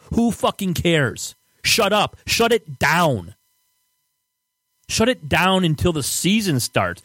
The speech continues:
because there's not gonna be anything to brag about this offseason.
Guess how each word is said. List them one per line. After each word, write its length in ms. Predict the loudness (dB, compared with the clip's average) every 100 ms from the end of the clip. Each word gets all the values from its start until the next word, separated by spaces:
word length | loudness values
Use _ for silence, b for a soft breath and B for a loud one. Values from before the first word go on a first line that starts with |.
| B
because 180 | -2 0
there's 120 | 2 0
not 140 | 0
gonna 100 | 0
be 80 | 0
anything 220 | 0 0
to 60 | -2
brag 440 | -2 0 2 2
about 380 | 2 2 2 -2 _ _
this 200 | -2 0
offseason. 720 | 0 -2 -2 -2 0 0 -2